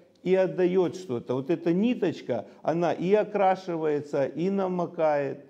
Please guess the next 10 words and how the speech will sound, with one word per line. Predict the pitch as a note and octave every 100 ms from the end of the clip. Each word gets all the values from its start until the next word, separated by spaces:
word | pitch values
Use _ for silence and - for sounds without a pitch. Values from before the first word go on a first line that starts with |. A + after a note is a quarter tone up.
| - -
Потому | C3+ C#3+ D#3+
что | E3+
человек | E3 F3+ F#3 G#3+ G3
всегда | - G3+ G3+
подвязан. | G3+ F3+ F3 E3 C#3+ C3+
Так | G#3 G#3
и | G#3+
тут | A3+ G3+
я | F3+
говорю, | F3 E3 D#3+